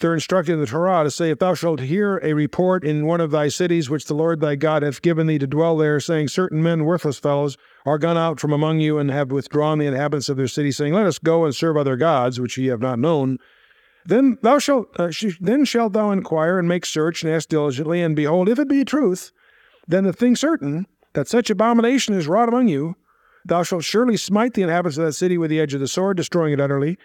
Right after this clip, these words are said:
and all that is therein, and the cattle thereof with the edge of the sword. And thou shalt gather all the spoil of it in the midst of the street thereof, and thou shalt burn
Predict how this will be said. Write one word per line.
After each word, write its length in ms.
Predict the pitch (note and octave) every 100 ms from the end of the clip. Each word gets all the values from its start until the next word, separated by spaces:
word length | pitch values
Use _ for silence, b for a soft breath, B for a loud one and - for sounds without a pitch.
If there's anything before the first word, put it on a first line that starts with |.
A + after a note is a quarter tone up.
| b
and 120 | C#3
all 160 | D3+ D#3
that 120 | D3+
is 200 | D#3+ C#3+
therein, 420 | C#3+ C#3 B2+ F3 - b b b
and 160 | D3 E3
the 60 | F3
cattle 340 | F3 F3+ E3+
thereof 380 | D3+ D3 D3 D#3
with 120 | D3+
the 100 | C#3+
edge 140 | C#3
of 60 | C3
the 80 | B2+
sword. 380 | C#3 B2+ D3+ F3+ _ _ b b b
And 140 | C#3
thou 140 | D#3 E3+
shalt 280 | - D#3 D3+
gather 380 | F3 F3 E3+
all 240 | D3+ E3 F3+
the 100 | D#3+
spoil 420 | - F3+ F3+ F3
of 60 | D#3+
it 80 | D3
in 100 | C#3
the 80 |
midst 260 | C#3 F3 -
of 60 | D#3+
the 80 |
street 300 | D3 F3+ E3+
thereof, 300 | D#3 C#3 C#3+
and 100 | D3+
thou 120 | D3+ D3
shalt 280 | D#3+ C#3
burn 720 | C3+ A2+ F3 A3 C#4 D4 C4+